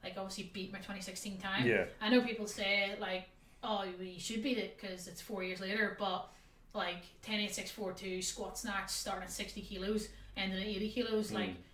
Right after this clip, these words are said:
Speaker 1: no matter what, that's gonna humble you.
Speaker 2: Mm.
Speaker 1: Um,
Speaker 2: <laughs>
Speaker 1: so, <clears throat> like, I have had, like, a terrible wrist injury for this past two years. Um, so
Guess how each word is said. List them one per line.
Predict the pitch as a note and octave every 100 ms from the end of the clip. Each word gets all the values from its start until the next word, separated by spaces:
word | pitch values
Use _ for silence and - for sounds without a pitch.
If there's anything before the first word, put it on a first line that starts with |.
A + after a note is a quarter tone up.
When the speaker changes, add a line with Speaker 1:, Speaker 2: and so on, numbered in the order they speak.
| - - G#3+
Speaker 1:
no | G#3+
matter | A3 A3 F#3+
what, | F#3 F#3 G#3
that's | F#3 - - -
gonna | - F#3+ F#3
humble | G3+ F#3+ G3+ G#3+
you. | A#3
Speaker 2:
Mm. | F#3+ B2 G3+ G3 F#3+ F#3+ F#3+ - - D3+
Speaker 1:
Um, | -
Speaker 2:
<laughs> |
Speaker 1:
so, | C#4+ A#3+ A#3 A3 - D4+ C4
<clears throat> | B3
like, | A3 G#3 A3
I | G#3+ G#3+ G#3+ G#3+ G3+ -
have | - G#3+
had, | G3 G#3 G3
like, | F#3 F#3
a | G3+ F#3+ F3 F3+ - - - - - - - - - - -
terrible | B3 G3+ G#3
wrist | G3 G3 A#3+
injury | G#3 G#3+ G#3+
for | A#3 G#3 G3
this | F#3
past | G#3 G3 -
two | A#3+
years. | G3+ G3 G#3 G#3 G#3 - -
Um, | G#3 F#3+ F#3+ F#3+ F#3+ A3
so | - A#3+ G3+ G3